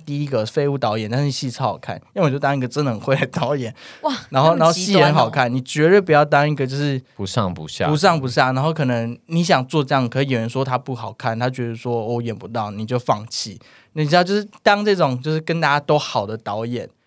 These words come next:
Speaker 1: 也不是说都好不行，而是都好，但是也都多妥协导演，反而是最无聊的。那时候老师就这样建议我们。
Speaker 3: 嗯。
Speaker 2: 但不上不下还蛮容易成为那样的吧？我之前有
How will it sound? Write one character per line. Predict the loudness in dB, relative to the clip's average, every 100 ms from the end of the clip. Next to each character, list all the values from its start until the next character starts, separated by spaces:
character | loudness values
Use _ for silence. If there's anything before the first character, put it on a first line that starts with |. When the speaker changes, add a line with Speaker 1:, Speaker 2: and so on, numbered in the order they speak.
| _ _ _
Speaker 1:
也 | -4
不 | 4
是 |
说 | 4
都 | 6 4
好 | 4 0
不 | -4
行， | -8 -8
而 | -8
是 | -8
都 | 0 2
好， | 2 -2 -4
但 | -4
是 | -4 -6
也 | 0
都 | 0
多 | 2 2 2
妥 | 0 -8
协 | -8
导 | -6 -8
演， | -10 -16 _ _ _
反 | -2
而 | 0
是 | -2
最 | -2
无 | -2 -4
聊 | -10 -10 -12
的。 | -14
那 | -8
时 | -4
候 |
老 | -4 -4
师 | -8
就 | -8 -8
这 | -6 -4
样 | -4 -6
建 | -6 -6
议 | -6
我 | -10 -16
们。 | -20 _ _ _ _ _ _
Speaker 3:
嗯。 | -4 -4 -2
Speaker 2:
但 | -6
不 | -6 -4
上 | -2
不 | -4
下 | -2 -2
还 | 0 -2
蛮 | -2 -2
容 | -4 -4
易 | -6 -10 -10 -16 _ _
成 | -14 -10 -8
为 | -8 -6
那 | -6
样 | -6 -10
的 | -14
吧？ | -14 -14 -18 _ _ -14
我 |
之 | -6
前 | 0
有 | 0